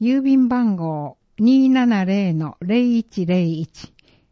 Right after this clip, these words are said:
流山市東深井九百八十九、高齢者福祉センター森のクラブへ郵送。新規申し込み者を優先、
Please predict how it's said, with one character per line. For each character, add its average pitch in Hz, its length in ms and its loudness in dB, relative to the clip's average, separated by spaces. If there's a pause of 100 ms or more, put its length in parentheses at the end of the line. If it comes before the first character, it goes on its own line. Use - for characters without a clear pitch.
(120)
流 233 320 0
山 233 260 0
市 208 240 -6
東 208 540 -4
深 185 320 -8
井 160 240 -8 (180)
九 269 240 -2
百 196 260 -6
八 170 320 -4
十 185 300 -2
九、 170 340 -6 (680)
高 269 260 0
齢 262 220 2
者 247 200 -6
福 - 240 -8
祉 - 20 0
セ - 260 -2
ン 214 120 2
タ - 160 -8
ー 156 260 -6
森 208 260 2
の 240 140 4
ク 233 100 -10
ラ 208 180 -2
ブ 185 140 -4
へ 170 220 -6
郵 175 240 4
送。 156 480 -8 (1080)
新 269 340 2
規 269 140 4
申 247 160 4
し - 100 -14
込 233 120 -4
み 220 120 4
者 208 240 -4
を 170 80 -2
優 165 220 0
先、 147 480 -6